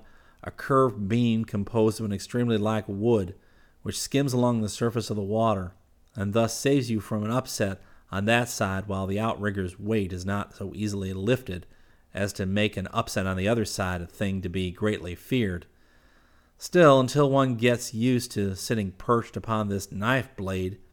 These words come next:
he's apt to reason within himself that it would be more comfortable if there was just an outrigger on the other side also. Sleepy scenery.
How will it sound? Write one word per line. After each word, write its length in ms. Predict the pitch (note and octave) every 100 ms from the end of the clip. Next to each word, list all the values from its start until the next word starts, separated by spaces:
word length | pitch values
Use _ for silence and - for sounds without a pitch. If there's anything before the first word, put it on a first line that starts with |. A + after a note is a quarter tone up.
| _ _ _
he's 220 | A2+ G2+
apt 300 | A2 A#2+ -
to 220 | G2+ F2+ -
reason 480 | - G2+ A#2+ A#2 G#2
within 260 | G2 G2+ G#2
himself 720 | G2+ G2 - A#2+ A2 G2+ - -
that 80 | G2+
it 40 |
would 100 | G2+
be 80 | G#2
more 220 | G#2 A#2
comfortable 640 | A2 - C3 - G#2+ G#2 G2+
if 120 | -
there 220 | G#2+ G#2+
was 180 | G2 F#2
just 360 | - A#2 G#2+
an 120 | F#2+ F2 _ _ _ -
outrigger 600 | A#2 G#2 A2 G2+ G2+ G2
on 100 | F#2+
the 140 | F#2
other 180 | A2+ G2+
side 320 | - G2 F2
also. 460 | G2+ G#2+ - - - _ _ _ _ _ _ _ _ _ _ _ - _ - _ _ _ _ _ _
Sleepy 440 | - - A#2 B2+ B2+
scenery. 520 | - A2 F#2+ F2 E2+